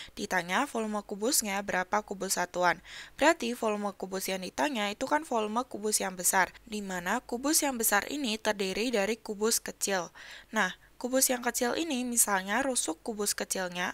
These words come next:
atau R K itu kita anggap sebagai satu satuan. Berarti kalau kita ingin cari R B atau rusuk kubus besarnya, kita hitung.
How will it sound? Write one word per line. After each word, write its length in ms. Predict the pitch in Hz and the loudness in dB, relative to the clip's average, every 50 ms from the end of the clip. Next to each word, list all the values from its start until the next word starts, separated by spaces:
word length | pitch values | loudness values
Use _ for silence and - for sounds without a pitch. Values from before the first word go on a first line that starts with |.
| - | 2
atau 320 | - 208 208 - 220 - - - | 2 0 2 2 0 0 0 2
R 240 | - - 254 - - | 2 2 2 2 0
K 240 | - - 190 185 - - - - | 2 6 8 8 6 6 2 -8
itu 240 | 196 - - 226 - | -6 -4 -4 -6 -6
kita 240 | - 220 - 196 190 | -4 0 0 0 0
anggap 240 | 185 185 202 233 269 | 2 0 -4 -2 -2
sebagai 480 | 254 240 202 185 185 185 185 196 208 240 240 | -2 -4 -2 -2 -2 0 2 2 2 2 4
satu 400 | - 220 214 - - 277 285 - | 2 2 0 0 -2 -4 -2 0
satuan. 560 | 240 220 - - 180 185 185 180 170 - - - - - - - - - - | -2 -2 -4 -4 -2 2 4 4 4 2 -4 -14 -12 -12 -10 -12 -12 -8 -4
Berarti 400 | - 196 180 180 - - 240 - | 0 0 0 0 0 -2 0 2
kalau 160 | 254 240 233 | 4 4 4
kita 240 | 226 - 247 - 269 | 2 0 0 2 2
ingin 240 | 285 320 320 302 294 | 2 2 -2 -2 0
cari 240 | - 226 214 - - | 0 0 0 -2 -2
R 240 | - 190 190 180 | -2 -2 -2 -2
B 240 | 175 175 175 185 - | -4 -4 -2 -2 2
atau 320 | - - 208 - 226 220 220 | 2 2 2 2 0 -2 -2
rusuk 400 | 233 233 240 - 311 311 - - | -2 0 0 -2 -2 -2 -6 -6
kubus 320 | 247 208 202 196 196 - | -6 -4 -2 -2 -4 -2
besarnya, 560 | - 185 - - 180 170 180 175 185 208 247 | 0 2 2 2 2 0 -4 -2 -2 -2 -2
kita 320 | - - 233 - 214 196 190 | -2 -4 -4 0 0 0 0
hitung. 400 | 185 175 - - 196 180 170 | -2 -8 -4 0 0 0 0